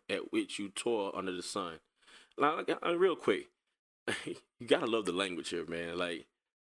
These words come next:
you, you're thinking he's saying, like, these things is a happy mood. Like, "Hey, e-, en-, enjoy life. You know, eat your bread with joy." You know, he's like, you would imagine that this is how he's saying it, but he's not. <laughs> He's like, "Go,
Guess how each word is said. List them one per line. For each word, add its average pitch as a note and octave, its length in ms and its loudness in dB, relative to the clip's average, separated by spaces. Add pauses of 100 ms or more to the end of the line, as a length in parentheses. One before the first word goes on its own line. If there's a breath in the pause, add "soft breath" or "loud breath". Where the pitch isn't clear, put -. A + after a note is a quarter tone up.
(160)
you, C3 300 2
you're C#3+ 140 8
thinking C#3 320 4
he's A#2 160 -2
saying, B2+ 260 0
like, G2+ 180 -2
these G#2+ 140 -2
things G#2+ 320 0
is F#2 140 -6
a F2+ 40 -4
happy A#2 300 0
mood. G2 380 0
Like, F2+ 260 -6 (200)
"Hey, C#4 380 -2 (360 loud breath)
e-, D3 40 2 (160)
en-, F#3+ 120 -4 (100)
enjoy F3 680 -2
life. A3 680 -2
You D#3 140 -2
know, C#3 60 0 (100)
eat B3 220 -2
your G#3+ 100 2
bread G#3 320 2
with F#3+ 140 -2
joy." A3+ 600 2
You D3+ 240 0
know, C#3+ 120 4
he's C#3 160 0
like, C#3 160 -2 (380 loud breath)
you D3 220 4
would D3+ 100 8
imagine C#3+ 460 4
that A#2+ 160 4
this C3+ 140 6
is B2+ 80 -4
how C3 160 2
he's B2 200 0
saying B2+ 360 2
it, - 180 -4 (600 soft breath)
but B2 160 6 (180)
he's A2 180 -4
not. G#2+ 280 0 (180)
<laughs> - 1400 -2
He's F3 120 0
like, D3+ 200 -2
"Go, - 220 2